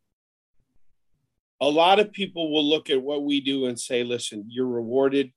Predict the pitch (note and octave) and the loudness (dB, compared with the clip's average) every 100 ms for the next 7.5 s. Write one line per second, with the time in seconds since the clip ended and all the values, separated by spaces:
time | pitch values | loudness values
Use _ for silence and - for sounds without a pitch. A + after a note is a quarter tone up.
0 | _ - C3 A2+ G#2 G2 G2 F2 _ _ | _ -8 -4 -2 -4 -6 -12 -16 _ _
1 | _ A#2+ A2+ A2+ - C3+ C3+ C#3 - - | _ -6 -6 -10 -2 2 2 2 -2 -8
2 | _ _ _ _ - G3 - F#3 E3 D#3+ | _ _ _ _ -2 0 2 2 0 -2
3 | D3+ D3+ C#3 _ - - E3+ A2+ - G#2 | 0 0 -2 _ -6 2 2 2 -4 -8
4 | C3+ C3 - B2+ A#2+ - A#2+ B2+ C3+ A2 | -4 -4 -4 -2 -2 -4 -16 -2 -2 -2
5 | G2 _ _ _ C#3+ D#3+ D#3 D3 E3 E3+ | -8 _ _ _ 0 4 2 4 4 4
6 | B2 G#2 F#2+ _ _ _ _ _ - B2+ | -2 -4 -14 _ _ _ _ _ -6 -2
7 | A#2 - C#3+ A#2 F#2+ | 0 2 2 2 -2